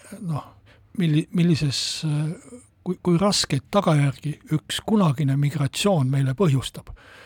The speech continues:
milline, äh, korruptsioon, millised, äh, sellised, äh, noh, onupojapoliitikad ja, ja sobimatute inimeste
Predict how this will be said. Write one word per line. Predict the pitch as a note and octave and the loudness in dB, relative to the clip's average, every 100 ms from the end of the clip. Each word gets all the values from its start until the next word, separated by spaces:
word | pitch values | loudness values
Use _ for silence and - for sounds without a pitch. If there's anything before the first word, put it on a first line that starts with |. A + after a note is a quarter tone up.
| - | -2
milline, | E3 F#3 D#3 C#3+ C#3+ D3 | 2 4 4 2 2 0
äh, | - - G#3+ F3+ _ | -4 -14 -16 -16 _
korruptsioon, | - E3+ D#3 - - A3 G3 D3 | 0 2 0 -2 0 2 2 2
millised, | D#3 F3+ D3+ D3 - - - - _ - | 2 4 2 0 -6 -14 -20 -20 _ -12
äh, | E3+ E3+ | -8 -8
sellised, | - D#3 E3 C3+ D3+ - - | -4 2 2 4 0 -2 -4
äh, | D#3+ D#3 _ - | -4 -4 _ -6
noh, | D#3 D3 - - _ _ - | -4 -4 -8 -20 _ _ -10
onupojapoliitikad | G#3 G3+ F3+ E3+ D#3+ C#3+ E3 F3 E3+ - - D#3 D3 | 0 2 2 2 0 0 2 2 0 -4 -6 -4 -2
ja, | D#3 E3 | 0 -2
ja | - D#3 C#3+ E3 - | -2 0 0 -2 -8
sobimatute | - F#3+ F#3 D#3+ D#3+ D3+ - E3 | -2 0 2 2 0 -2 -2 0
inimeste | F#3+ D3 B2+ - C3+ | 2 2 -2 -4 -8